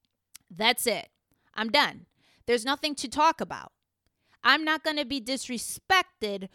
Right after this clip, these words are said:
for what I do and how I function. And you shouldn't be disrespected for how you are as a person. If you're more quiet and you like to draw,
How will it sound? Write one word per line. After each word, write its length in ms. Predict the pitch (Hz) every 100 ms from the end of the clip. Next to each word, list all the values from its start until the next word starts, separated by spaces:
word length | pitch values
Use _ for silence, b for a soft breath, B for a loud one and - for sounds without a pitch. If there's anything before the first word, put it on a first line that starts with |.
| b b -
for 260 | - 269
what 320 | 254 247 269 -
I 180 | 247 247
do 460 | 196 196 196 233 220
and 180 | 240 240
how 240 | 220 196 -
I 140 | 254
function. 540 | - 349 370 - 175 -
And 200 | 247 240
you 280 | 214 320 359
shouldn't 440 | - 330 294 - _ - 175
be 320 | 220 226 202
disrespected 1120 | 196 185 - 226 - - 381 381 - 214 202 B B
for 220 | - 220 208
how 240 | 196 190
you 280 | 196 247 269
are 260 | 196 190 185
as 160 | 202
a 80 | 262
person. 580 | - 359 330 - 165 147 b b
If 220 | 233 247 240
you're 180 | 285
more 300 | 294 277 240
quiet 640 | 208 - 202 185 202 294 -
and 180 | 220 226
you 140 | 226 247
like 260 | 202 185
to 120 | - 240
draw, 540 | 254 349 311 262